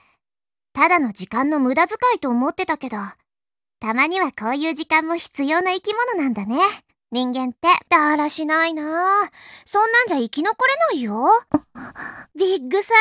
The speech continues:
イト、生で見られて感動。二千三十六年にはさ、ビッグサイトってなくなっちゃってるんだよね。より大規模な埋め立て計画の一環で、もっと大きなイベント会場がゴロゴロしてる。ドームだって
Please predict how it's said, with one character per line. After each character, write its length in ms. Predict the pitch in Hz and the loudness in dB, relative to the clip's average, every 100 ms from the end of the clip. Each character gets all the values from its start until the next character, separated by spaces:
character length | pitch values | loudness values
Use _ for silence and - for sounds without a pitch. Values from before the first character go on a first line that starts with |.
| 466 | 6
イ 20 | 466 | 4
ト、 80 | 453 427 392 - - - | 2 2 0 -6 -12 -2
生 260 | 453 440 453 | 2 4 4
で 80 | 427 | 2
見 120 | 370 | -4
ら 120 | 370 415 | -2 -2
れ 100 | 440 | -2
て 120 | 403 | -4
感 140 | 539 466 508 494 523 539 554 659 - - - - | 0 0 2 4 8 8 8 6 0 -12 -18 -12
動。 80 | 233 | -10
二 40 | |
千 280 | - 370 339 | -6 -6 -2
三 220 | 349 370 | -4 -2
十 180 | 339 302 | -4 -6
六 240 | 285 359 | -6 -6
年 160 | 381 370 | -6 -4
に 100 | 330 | -6
は 100 | 285 | -6
さ、 140 | - 330 339 - - _ _ - | -6 -4 -4 -8 -20 _ _ -10
ビ 200 | 247 220 | -8 -6
ッ 20 | |
グ 100 | 294 | -4
サ 180 | 453 453 | 2 2
イ 60 | |
ト 120 | 466 415 | 0 -6
っ 20 | |
て 160 | 311 | -4
な 160 | 262 262 | -2 -4
く 100 | 339 | -4
な 100 | 381 | -4
っ 20 | |
ち 80 | 508 | -2
ゃ 40 | 554 | -2
っ 40 | |
て 120 | 466 | 0
る 100 | 339 | -2
ん 20 | 294 | -2
だ 100 | 269 | -4
よ 100 | 240 | -4
ね。 300 | 269 349 330 | -4 -4 -4
よ 160 | 226 240 | -6 -4
り 140 | 302 | 0
大 220 | 311 330 | 2 0
規 120 | 370 | -2
模 120 | 381 370 | -2 -2
な 140 | 254 | 0
埋 100 | 220 | -2
め 120 | 254 | -2
立 240 | 339 349 359 | -4 -6 -4
て 0 | |
計 180 | 370 | -4
画 220 | 381 - 254 | -2 -4 -4
の 100 | 220 | -8
一 80 | - | -8
環 260 | 262 269 | -6 -4
で、 180 | 277 294 - _ _ _ _ | -4 -6 -8 _ _ _ _
も 160 | 330 453 | 0 0
っ 60 | |
と 180 | - 381 | 2 2
大 140 | 392 440 | 2 2
き 120 | 392 | 0
な 140 | 302 | 0
イ 100 | 247 | 0
ベ 140 | 208 269 | 0 -2
ン 40 | |
ト 120 | 330 | -2
会 220 | - 349 381 | 2 2 2
場 160 | 311 | -4
が 120 | 214 | -6
ゴ 180 | 202 247 | -2 0
ロ 100 | 392 | 2
ゴ 120 | 403 | 0
ロ 80 | 294 | -4
し 80 | - | -6
て 140 | 233 | -8
る。 80 | 226 240 - _ _ _ _ _ _ _ - | -6 -6 -8 _ _ _ _ _ _ _ -4
ド 220 | 233 359 | 2 2
ー 20 | |
ム 100 | 392 | 2
だ 80 | 277 | -4
っ 80 | - | -6
て 120 | 214 | -8